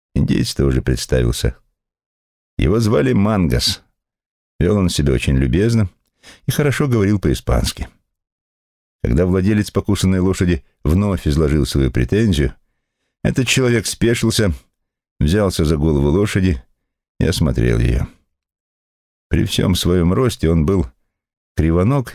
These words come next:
и странно сложён. Взглянув на американцев, он махнул рукой остальным. "Андале". "Ладно". И повернулся к Глентону.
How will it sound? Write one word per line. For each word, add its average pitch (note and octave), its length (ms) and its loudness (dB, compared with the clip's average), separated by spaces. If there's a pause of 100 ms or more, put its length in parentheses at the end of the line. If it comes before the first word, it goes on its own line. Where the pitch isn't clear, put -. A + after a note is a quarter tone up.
и F#2+ 80 -2
странно A2+ 480 0
сложён. D2 520 0 (1300)
Взглянув G2 520 0
на E2 100 2
американцев, D#2+ 640 0
он G#2+ 180 2
махнул F#2 420 0
рукой D#2 360 0
остальным. B1 560 0 (640)
"Андале". E2 720 2 (1080)
"Ладно". C#2+ 460 0 (800)
И - 80 -2
повернулся G2+ 540 0
к C2 40 -4
Глентону. C2 600 2